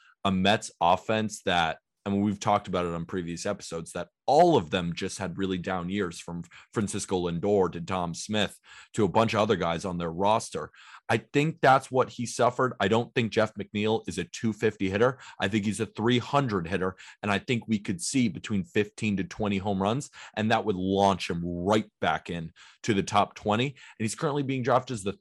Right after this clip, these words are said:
thirty-third second baseman off the board. We currently have him at number twenty-two. I think that's where he ranks. And I think he has the possibility of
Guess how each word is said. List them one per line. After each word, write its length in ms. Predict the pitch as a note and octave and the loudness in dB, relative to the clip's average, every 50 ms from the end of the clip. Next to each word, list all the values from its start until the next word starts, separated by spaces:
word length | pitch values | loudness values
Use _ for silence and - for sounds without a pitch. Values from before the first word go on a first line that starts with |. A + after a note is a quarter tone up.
| _ _ | _ _
thirty-third 640 | A2 G#2+ A2+ A#2+ B2 B2 - - A2 G2+ G#2+ G#2+ G2+ | 2 2 2 0 -2 -4 -4 -2 0 2 2 0 -2
second 300 | - A2 G#2+ - A2+ F#2+ | -4 -4 -4 -4 -4 -4
baseman 340 | G2 G2 G2+ - - A#2 G#2+ | -2 -2 -4 -4 -6 -4 -2
off 200 | G#2 G#2+ - _ | -2 -2 -4 _
the 60 | G2+ | -8
board. 400 | E2+ F2+ G2+ A2 A#2 B2+ B2+ B2+ - - _ _ _ | -4 0 4 4 4 4 4 -2 -10 -20 _ _ _
We 160 | G#2 A2 A2+ | -2 -2 -2
currently 400 | A2 - - B2+ A#2 G#2+ A2+ G#2+ | -2 -2 -4 -4 -2 0 0 0
have 220 | G#2 G#2 G#2+ A2 A2 | 2 4 4 4 2
him 140 | A2+ A2 - | 0 -4 -6
at 140 | - F#2 F2+ | -6 -8 -4
number 260 | G2 G2+ G2+ G2 E2+ | -2 -2 -2 -2 -4
twenty-two. 800 | - - - - G2+ G2+ G2+ G2 G2 - - A2+ A2 A#2 C3 C3+ - - - - _ _ | -6 -10 -6 -4 -2 0 0 -2 -4 -4 -2 0 0 0 0 -2 -6 -14 -20 -20 _ _
I 120 | G#2 A2 G#2+ | 2 2 2
think 160 | G#2+ A2 G#2 | 2 0 0
that's 220 | G#2 G#2 G2+ - - | 0 -2 -2 -2 0
where 220 | G2+ G2 G2 F#2+ | 2 2 2 2
he 220 | F#2+ G2 G#2 G2 F#2 | 0 -2 -4 -4 -2
ranks. 520 | F2 F#2 G2 G2 A2 B2+ C3 - - - - - - _ _ | -2 -2 0 0 0 -2 -4 -8 -12 -14 -16 -20 -20 _ _
And 260 | A#2 A#2+ B2+ B2 A#2 | 2 2 2 4 2
I 120 | G#2 G#2+ G#2 | 2 0 0
think 240 | - - A#2 A2 - | 0 0 -2 -2 0
he 100 | - A2 | 0 0
has 140 | G2+ F#2 | 0 0
the 60 | G#2+ F2 | -2 -4
possibility 680 | - G#2 G2 G2 - F#2+ F#2 G2 G2 F#2+ F2+ F2 - | -2 -2 -2 -2 -2 -4 0 2 2 2 0 -2 -4
of 300 | - - G2 F2 D2 - | -4 -4 -4 -4 -4 -10